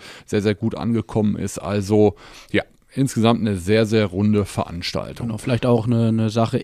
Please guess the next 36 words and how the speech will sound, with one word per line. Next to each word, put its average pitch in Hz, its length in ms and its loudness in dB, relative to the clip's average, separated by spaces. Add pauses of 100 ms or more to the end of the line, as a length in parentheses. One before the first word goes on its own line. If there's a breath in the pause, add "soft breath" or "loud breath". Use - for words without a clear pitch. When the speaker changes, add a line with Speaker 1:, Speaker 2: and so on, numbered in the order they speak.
Speaker 2:
ich - 280 -14
gehe 131 180 2
davon 120 300 2
aus, 127 240 4
ohne 127 200 4
jetzt, 117 380 2
äh, 117 420 2
zu - 120 -8
spoilern 120 380 4
oder 117 140 2
auch 113 100 0
davon 117 500 0
<laughs> - 40 2
im 131 120 0
Detail 123 260 0
was 117 120 -2
zu 120 120 -2
wissen 127 180 0
im 117 80 -2
Prozess, 127 420 -2 (200 loud breath)
dass - 120 -6
wir 117 80 2
im 110 60 2
nächsten 117 340 2
Jahr 120 160 2
mit 110 200 -6
Sicherheit 120 340 0
auch 131 160 0
wieder 135 160 2
in 123 100 2
den 127 240 0
Bereich 120 380 -2
was 123 160 -2
machen, 123 200 0
im 117 60 -2
Nachhaltigkeits-, 120 720 -4